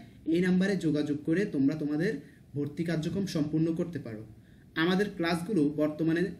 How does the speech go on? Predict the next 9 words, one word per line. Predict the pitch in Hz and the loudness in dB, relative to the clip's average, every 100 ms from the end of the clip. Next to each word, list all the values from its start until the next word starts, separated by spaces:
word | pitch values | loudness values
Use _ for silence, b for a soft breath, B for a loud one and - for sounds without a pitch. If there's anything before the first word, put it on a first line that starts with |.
| - - | -16 -4
আমাদের | 151 151 165 202 | 0 2 2 2
English | 151 147 156 - - | 4 4 4 0 0
অ্যাপসের | 160 - - 220 156 | 0 0 0 0 2
website | 147 151 - 208 208 | 2 2 0 -2 -2
এবং | 147 156 208 - | -2 0 0 0
অ্যাপসের | 151 156 185 | 0 2 0
মাধ্যমে | 180 175 165 202 294 - - - - - | 0 0 0 0 0 -6 -16 -18 -16 -4
হয়ে | 175 175 | 4 4
থাকে। | 156 131 | 4 -2